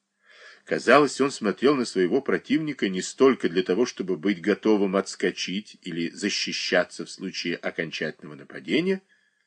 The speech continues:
сколько для того, чтобы яснее понять весь сумбур неожиданных обвинений или для того, чтобы смутить своим открытым прямым взглядом без причины раздражившегося отца.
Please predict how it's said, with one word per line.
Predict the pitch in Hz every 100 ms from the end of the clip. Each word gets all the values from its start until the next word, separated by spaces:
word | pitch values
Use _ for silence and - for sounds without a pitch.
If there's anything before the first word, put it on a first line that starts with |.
| _
сколько | _ - - 80 -
для | - 90
того, | - 64 139 190 - - - -
чтобы | - - 82 85
яснее | 82 131 175
понять | 180 170 175 98 185
весь | 90 170 190
сумбур | - - 170 180 156 180 156 95 - _ _ _ _
неожиданных | 95 117 117 98 127 165 165 147 127
обвинений | 101 80 71 85 156 196 208 208 196 - - - _ _
или | 196 202 220
для | 208 196
того, | 165 135
чтобы | 185 - 196 196
смутить | - 180 208 - 240 -
своим | - 101 92
открытым | 104 - - 139 180 160 117
прямым | 95 95 147
взглядом | 117 80 90 104 139 175 185
без | 123 120
причины | - 196 - - 117 147 196 196 - -
раздражившегося | 101 107 95 101 85 90 - 107 113 - 131
отца. | - - -